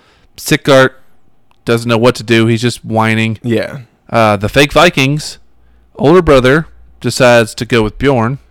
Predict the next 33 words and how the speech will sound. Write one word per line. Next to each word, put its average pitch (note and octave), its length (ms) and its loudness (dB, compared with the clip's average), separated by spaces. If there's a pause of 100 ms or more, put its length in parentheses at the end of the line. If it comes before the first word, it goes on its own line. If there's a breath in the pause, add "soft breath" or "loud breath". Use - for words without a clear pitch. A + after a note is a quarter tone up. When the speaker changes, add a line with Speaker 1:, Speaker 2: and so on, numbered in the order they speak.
(320)
Speaker 2:
Out A#2+ 160 2
of B2 60 -2
nowhere. A2 480 0 (480)
I A#2+ 140 4
was C3 140 2
Speaker 1:
Which - 60 -8
Speaker 2:
completely A#2 380 -2
shocked. - 440 -12 (160)
Speaker 1:
I C3 180 4
wasn't D3 320 2
shocked C3 400 2
because, A#2 560 -4 (1040)
he, B2+ 200 -6
once B2+ 280 -2
again, B2 280 0
they G#2 120 -2
still C3 380 0
have B2+ 340 -2
to B2+ 120 -6
remove G#2+ 420 -4
the G#3+ 80 -6
Lothbrooks. - 760 -8
Speaker 2:
Yeah. A#2+ 340 -10 (380 soft breath)
Speaker 1:
So A2+ 220 0
one G#2+ 260 0
of G3+ 140 4
'em D#3 140 0
has B2+ 180 -2
to B2+ 100 -6
go A2+ 160 0
back G#2+ 220 -2
to - 80 -14
Kattegat, A2+ 560 -4